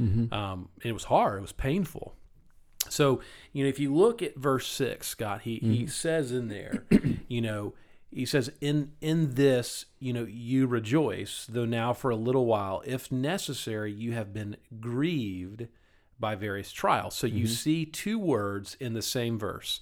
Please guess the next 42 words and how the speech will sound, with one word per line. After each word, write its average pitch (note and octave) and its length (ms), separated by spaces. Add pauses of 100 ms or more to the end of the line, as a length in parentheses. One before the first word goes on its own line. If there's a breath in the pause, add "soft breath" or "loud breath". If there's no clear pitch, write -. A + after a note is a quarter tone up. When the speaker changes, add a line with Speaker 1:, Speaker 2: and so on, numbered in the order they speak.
Speaker 1:
Mm-hmm. G2+ 260 (200)
Speaker 2:
rejoice A#2+ 840 (440)
and A2 220
grieved. G#2 520 (240 soft breath)
Speaker 1:
Hmm. A2+ 140
Speaker 2:
So C#3+ 140
we've G3 260
been, G3 260
the C3+ 200
word E3+ 440
that E3 180
I C3+ 240
have C3 200
come C3+ 380 (160)
to A2+ 100
think C#3 260
about G2+ 420
as A2 140
we've A2 340
been C3 140
in B2+ 140
First A#2 320
Peter G#2+ 260
is G2+ 200
the G#2+ 80
word G#2 340
tension. G#2+ 480 (320)
Speaker 1:
Mm-hmm. G2+ 340 (300 loud breath)
Speaker 2:
And A#2 120
so B2 140
we G#2 180
talked C#3+ 280
about C3+ 240
in A#2 60
the A2+ 60
first C#3+ 280
part C#3 180
of B2 80
First C3+ 240
Peter, C3 240
we A#2 220
are, G#2 220